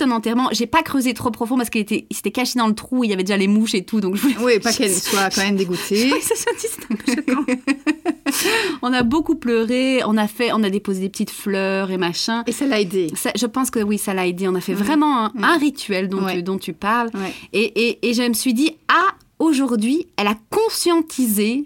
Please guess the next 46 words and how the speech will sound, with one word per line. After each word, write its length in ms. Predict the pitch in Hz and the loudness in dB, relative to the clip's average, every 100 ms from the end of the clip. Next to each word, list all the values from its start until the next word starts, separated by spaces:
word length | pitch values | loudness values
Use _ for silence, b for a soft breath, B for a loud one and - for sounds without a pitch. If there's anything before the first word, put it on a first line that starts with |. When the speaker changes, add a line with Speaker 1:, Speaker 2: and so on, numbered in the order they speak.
| - | -8
Speaker 1:
c'était 240 | - 208 | -10 -4
il 60 | 208 | -2
y 20 | |
a 60 | 185 | 0
quand 100 | 208 | 0
même 140 | 220 | 0
Speaker 2:
Mm. 20 | |
Speaker 1:
un 60 | 208 | 0
petit, 180 | 196 202 | -2 -2
un, 340 | 185 - 185 | -2 -2 -4
maintenant 280 | 170 202 208 | -2 -2 -2
un 40 | |
petit 140 | 185 196 | -4 -6
bout 100 | 185 | -6
de 40 | |
temps, 220 | - 240 254 B B B | -4 -6 -6 B B B
elle 140 | 190 | -2
a 60 | 202 | -2
conscientisé 680 | - 370 359 302 269 233 311 | 2 2 2 2 2 2 2
ce 140 | - | 0
que 160 | - 233 | -2 -2
c'est 500 | - - - 311 302 | 0 0 2 0 0
la 120 | 226 190 | -2 2
mort, 440 | 196 214 202 185 | 2 2 2 0
Speaker 2:
La 80 | 190 | -2
mort, 160 | 180 - 220 | -6 -8 -6
ouais. 100 | 196 | 0
Speaker 1:
et, 220 | 214 - | 0 2
et, 20 | |
le, 140 | 240 226 180 - - - | 2 2 0 -6 -6 0
et 100 | 202 | 2
<clears throat> 240 | 254 214 | 2 0
tout 80 | 277 | -2
ce 80 | - | -2
qui 120 | - | 0
Speaker 2:
Mhm. 60 | 226 220 | 2 2
Speaker 1:
l'accompagne. 480 | 202 180 214 262 | 2 0 0 2
Donc 140 | 202 190 | 0 -2
elle 60 | |
a 40 | 170 | -4
été 140 | 165 | -4
vraiment 240 | 175 190 214 | -2 0 0
dans, 140 | 196 | 0
dans, 260 | 185 170 170 | -2 -2 -2
dans, 180 | 165 165 | -2 -2
dans, 380 | 170 160 160 | -2 -2 -2